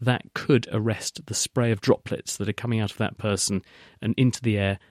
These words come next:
and so you're less likely to breathe them in. So that is really the r-, the rationale for the current guidance. But this week we sought out somebody who has actually looked at this in a lot more detail, because rather than just taking on board what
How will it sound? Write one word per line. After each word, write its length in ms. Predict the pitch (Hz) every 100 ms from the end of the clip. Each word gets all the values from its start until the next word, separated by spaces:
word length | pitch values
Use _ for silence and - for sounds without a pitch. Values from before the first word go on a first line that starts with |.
| _
and 80 | 107
so 100 | 120
you're 220 | 110 104
less 300 | 101 104 -
likely 340 | 98 - - 104
to 100 | -
breathe 240 | 98 95
them 120 | 98
in. 120 | - - _ _ _ - - - _
So 320 | - - 117 -
that 280 | 123 165 -
is 200 | 156 127
really 260 | 143 127
the 180 | 117 113 123
r-, 80 | -
the 100 | 123
rationale 680 | 120 127 - 120 120 107 92
for 160 | - 104
the 100 | 101
current 360 | - 120 107
guidance. 540 | 113 117 98 87 - - _ _ - - -
But 320 | 147 - - - _ _
this 280 | 135 165 -
week 260 | 127 95 -
we 300 | 98 123 120
sought 400 | - - 160 151
out 200 | 127 -
somebody 540 | - 110 98 - 95 - _ - - _ -
who 380 | 123 123 117 - -
has 180 | 120 120
actually 280 | 104 -
looked 220 | 123 113 -
at 60 |
this 200 | 117 -
in 120 | 117
a 60 | 120
lot 240 | 120 123
more 160 | 117 110
detail, 500 | 117 120 - - - -
because 320 | - 120 107
rather 300 | 131 147 143
than 180 | 131 117
just 400 | 113 - - -
taking 360 | 127 120 117
on 120 | 113 101
board 280 | 117 107
what 420 | - 107 - -